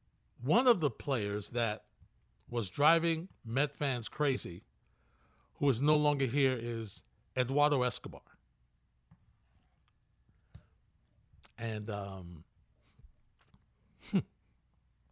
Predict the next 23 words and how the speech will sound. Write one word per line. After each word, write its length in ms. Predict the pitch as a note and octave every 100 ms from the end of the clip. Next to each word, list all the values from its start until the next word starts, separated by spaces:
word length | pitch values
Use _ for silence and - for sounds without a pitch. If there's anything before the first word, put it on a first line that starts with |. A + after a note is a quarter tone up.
| _ _ _ _ - _ _ _ _ _
he 120 | -
was 120 | G3 E3
happy 240 | D#3 C#3
to 100 | B2
get 160 | B2+ A#2+
to 140 | B2
L 140 | A#2+
A, 80 | B2+
wasn't 220 | C3 C3+
he? 80 | A2 - _ _ _ _ _ _ _ _ _ _ _ _
Two 160 | - E3+
for 120 | C#3+
four 200 | - D#3+
with 140 | C#3+ C3+
an 100 | B2+
R 160 | D3
B 140 | D3 C#3
I 220 | D3 D3+
and 100 | C3
a 40 |
walk 340 | B2 D3+ - - _ _ _ _ _ _ _ _ _
last 320 | - C3 C3+ D#3
night 180 | D3+